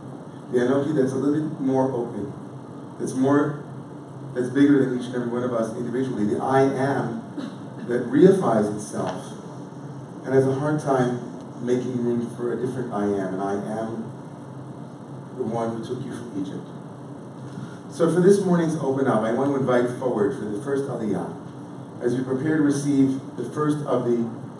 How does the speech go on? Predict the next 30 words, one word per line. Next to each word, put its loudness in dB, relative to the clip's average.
Aseret 2
Dibrot, -2
a 2
blessing 6
to -10
be 4
able 6
to -6
not 2
only 4
work 2
with 2
the 2
"I 0
am," -2
but -8
clearly 6
in 4
this 2
room 0
there's 2
a 2
need 2
also 0
to -6
identify 0
what 4
is 6
the 2
I, 4